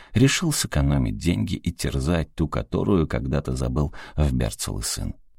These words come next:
Вдобавок ко всем этим усовершенствованиям Харт стал на один ключ легче. Первым делом с утра он вернул удостоверение и забрал предоплату за похороны у Каннингема.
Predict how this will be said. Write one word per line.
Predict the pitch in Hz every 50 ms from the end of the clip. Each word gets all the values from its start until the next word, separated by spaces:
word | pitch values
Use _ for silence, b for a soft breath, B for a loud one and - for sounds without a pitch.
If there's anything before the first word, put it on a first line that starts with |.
| - -
Вдобавок | 85 82 76 76 98 101 104 135 151 156 127 107 -
ко | - 104
всем | 95 - - - 127 117 104
этим | 101 107 107 - 95 -
усовершенствованиям | - 90 - 95 87 90 90 - - 127 127 - - - 87 87 87 85 82 80 78
Харт | - - - 107 101 98 -
стал | - - - 95 95
на | 95 90 87
один | 85 82 76 90 92 87
ключ | - - 78 78 76 - -
легче. | 53 50 - - - - - - - b b b b b b b
Первым | - 104 101 101 101 101 98 92
делом | 95 110 104 101 95 90
с | - -
утра | 92 - - 98 98 95
он | 92 87 87
вернул | 82 87 85 78 87 92 92 87
удостоверение | - 85 80 76 76 - - 82 78 78 80 82 85 90 98 98 95 87
и | 85
забрал | 76 76 73 65 67 71 85 85
предоплату | - - 76 67 67 65 - - 85 85 - 85
за | 76 69 71
похороны | - - - 76 73 - - 73 76 78 76 -
у | - -
Каннингема. | 73 - - 90 78 62 55 55 55 50 50 50